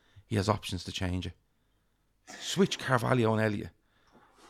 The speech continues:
Put Firmino up front, drop Salah in, drop Salah off, off to the right, put Elliott in the ten, put Carvalho in the ten. Do st-, just change it. Do you know what I mean?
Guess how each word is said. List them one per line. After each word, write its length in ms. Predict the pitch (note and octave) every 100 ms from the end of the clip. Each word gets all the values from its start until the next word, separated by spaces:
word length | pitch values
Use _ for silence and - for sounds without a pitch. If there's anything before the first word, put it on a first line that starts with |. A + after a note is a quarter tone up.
| _
Put 180 | - F3+
Firmino 500 | D3 C#3 C#3 B2+ G#2+
up 80 | G2+
front, 320 | - A2 F#2+
drop 220 | C3 -
Salah 280 | - G#2+ G#2+
in, 200 | G2+ F#2
drop 260 | F#3 E3+
Salah 320 | - - E2+ E3
off, 300 | B2+ A2+ -
off 240 | A2+ A2
to 80 | G#2
the 100 | F#2+
right, 240 | G2+ G#2+ - - -
put 180 | -
Elliott 300 | D#3+ D#3+ C#3+
in 80 | B2
the 100 | G#2+
ten, 280 | - G2+ F2+ - - -
put 120 | -
Carvalho 460 | F#3 C3+ F3+ E3 D3
in 80 |
the 80 | G#2
ten. 300 | - G2+ G2 - - -
Do 220 | - G#3 F#3+
st-, 320 | - - - -
just 200 | - G#3
change 460 | - - E3+ E3+ C#3
it. 60 | - - - -
Do 80 | C#3
you 40 | D#3
know 60 |
what 80 | D#3
I 40 |
mean? 60 | C#3+